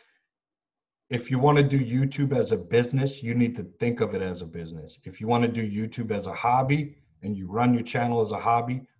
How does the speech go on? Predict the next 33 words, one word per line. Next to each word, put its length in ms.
those 220
are 40
the 100
kind 260
of 100
results 420
that 180
you're 100
gonna 160
get. 280
So 180
think 260
about 340
that. 220
Uh, 240
do 120
you 180
want, 420
uh, 460
do 80
you 80
want 180
this 180
to 80
just 300
be 100
a 80
hobby? 460
Then 140
keep 220
it 100
that 220
way. 160